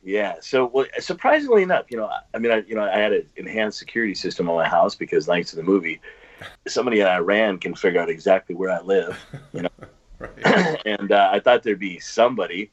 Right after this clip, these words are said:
Speaker 1: some protester. I mean, they're almost every corner here protesting something,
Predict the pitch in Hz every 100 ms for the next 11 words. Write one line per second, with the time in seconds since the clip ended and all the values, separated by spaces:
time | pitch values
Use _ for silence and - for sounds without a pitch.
0 | _ - 123 127 - 92 - - - 95
1 | 95 95 95 98 95 107 98 - 98 98
2 | 92 98 90 - 98 98 101 95 - 76
3 | - 104 107 - 76